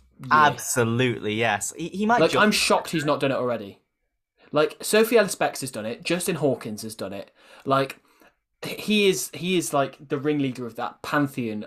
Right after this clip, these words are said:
Speaker 1: of meme naughty singers.
Speaker 2: Yes, yes. I don't know who else could do it, like Craig David or, like
Speaker 1: Oh, Craig David could absolutely do it. Um, the lead singer from a-ha did it, you know.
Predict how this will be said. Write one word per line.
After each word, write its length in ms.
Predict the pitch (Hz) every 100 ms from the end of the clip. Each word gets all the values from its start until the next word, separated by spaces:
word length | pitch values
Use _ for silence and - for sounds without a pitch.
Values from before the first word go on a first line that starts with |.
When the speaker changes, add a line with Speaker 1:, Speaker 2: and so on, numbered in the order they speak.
| -
Speaker 1:
of 280 | 123 113 131
meme 760 | 127 139 139 131 120 117 117
naughty 540 | 135 131 123 117 - 110
singers. 600 | - 117 104 95 - - _ _ _
Speaker 2:
Yes, 500 | 127 127 - - - - _ _
yes. 320 | 117 101 95 -
I 80 | 123
don't 140 | 151
know 140 | 139
who 280 | 131 120 113
else 460 | - 113 113 - - -
could 120 | 117
do 100 | 143
it, 100 | 135
like 160 | 127
Craig 240 | - 113 104
David 480 | 104 107 147 151 127
or, 320 | 104 101 92
like 400 | 101 98 95 - _ _ 185
Speaker 1:
Oh, 120 | 190
Craig 260 | 220 214
David 320 | 170 175 143 -
could 140 | - - -
absolutely 680 | 165 - 135 131 143 110
do 160 | 101 98
it. 160 | 90 - - _ -
Um, 560 | 131 123 123 127 120 - - -
the 140 | 165 170
lead 200 | 185 240
singer 180 | - 302
from 180 | 226 180
a-ha 500 | 165 143 139 185 240
did 180 | - 107
it, 160 | 98 -
you 80 |
know. 240 | 98 101